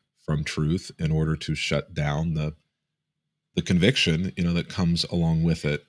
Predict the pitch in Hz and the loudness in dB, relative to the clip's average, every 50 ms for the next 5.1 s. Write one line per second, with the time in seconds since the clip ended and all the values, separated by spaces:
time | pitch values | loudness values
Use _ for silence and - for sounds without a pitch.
0 | _ _ - 80 78 78 78 80 78 76 73 - - 85 82 82 82 82 82 80 | _ _ -2 0 0 0 0 0 0 -2 -4 -4 -4 -2 0 0 2 2 2 0
1 | 82 82 - _ _ _ _ _ _ _ _ _ _ _ _ - 95 98 90 - | 0 -4 -8 _ _ _ _ _ _ _ _ _ _ _ _ -2 -2 0 0 2
2 | 98 98 92 - - 120 95 85 82 82 82 85 82 82 82 85 87 87 80 87 | 2 4 4 4 4 4 4 4 4 4 4 2 4 4 4 4 2 2 2 2
3 | 82 78 76 78 80 76 76 - - 73 76 73 71 73 78 - - 85 80 - | 2 0 0 -2 -2 -2 -2 -2 -2 -2 -2 -2 -4 -6 -8 -6 -6 -6 -4 -4
4 | - 82 76 - - 78 78 78 76 73 69 - 78 69 - 78 87 80 73 76 | -4 -4 -4 -4 -4 -4 -4 -4 -4 -4 -4 -4 -4 -4 -2 -2 -2 -2 -2 -2
5 | 76 82 | -4 -8